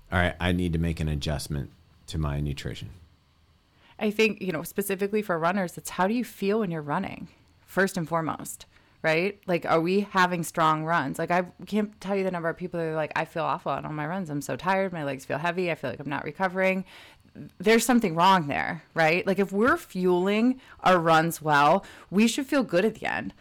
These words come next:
Speaker 2: We should feel tired. We should feel exhausted, especially if it was a long run, right? But, like, we should feel mentally there, physically good. You know, these long runs shouldn't be wiping us out for the rest of the day. They shouldn't be putting us on the couch for the rest of the day with a headache, unable to eat. Like,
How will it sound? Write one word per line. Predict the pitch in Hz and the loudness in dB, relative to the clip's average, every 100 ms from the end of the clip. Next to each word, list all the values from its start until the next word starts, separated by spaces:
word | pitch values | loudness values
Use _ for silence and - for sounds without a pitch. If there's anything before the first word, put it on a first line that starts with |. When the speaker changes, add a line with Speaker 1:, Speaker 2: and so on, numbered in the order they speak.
| - - | -20 -4
Speaker 2:
We | 190 | 0
should | 185 208 | 2 2
feel | 226 | 0
tired. | 220 151 143 143 | 0 2 2 2
We | 143 | -2
should | 170 | -6
feel | 185 | -4
exhausted, | 165 151 143 143 151 | -2 2 2 2 -2
especially | 143 151 165 | -2 -4 -4
if | 156 | -4
it | 156 | -4
was | 156 | -4
a | 156 | 0
long | 147 139 | 2 2
run, | 147 147 156 - | 2 0 0 2
right? | 160 190 | 2 2
But, | - 185 | 2 0
like, | 185 | 2
we | 208 214 | 2 2
should | 254 208 | 2 -2
feel | - 208 185 | 0 2 2
mentally | 160 156 165 202 202 208 220 - _ 147 | 2 0 0 -2 0 0 -2 -8 _ -6
there, | 147 120 110 151 - - - | 0 2 2 0 -2 -16 -20
physically | - - 202 220 226 233 226 226 214 | -6 0 2 0 0 2 2 -2 -4
good. | 151 123 120 175 - - - | 0 2 2 -2 -8 -10 -2
You | 185 | 2
know, | 170 | 2
these | 190 190 | 2 2
long | 180 196 202 | 4 4 4
runs | 170 156 | 2 0
shouldn't | - 185 180 | -2 -4 -4
be | 175 | -4
wiping | 160 147 147 143 | 0 0 0 -4
us | 135 | -2
out | 147 151 | -2 -2
for | 139 | -4
the | 127 | -4
rest | 139 - | -4 -6
of | 131 | -6
the | 131 | -4
day. | 127 117 | -2 -2
They | 135 | -4
shouldn't | - 156 | -6 -6
be | 156 | -6
putting | - 156 147 | -6 -6 -6
us | 139 | -8
on | 147 | -10
the | |
couch | - 147 139 | -4 -4 -4
for | - | -4
the | 139 | -6
rest | 143 - | -6 -8
of | |
the | 139 | -8
day | 139 143 | -4 -4
with | 143 | -6
a | |
headache, | 127 147 139 135 | -6 -2 -4 -4
unable | 143 135 135 | -2 -2 -2
to | 143 | -4
eat. | 143 113 - - | -4 -4 -4 0
Like, | 147 | 0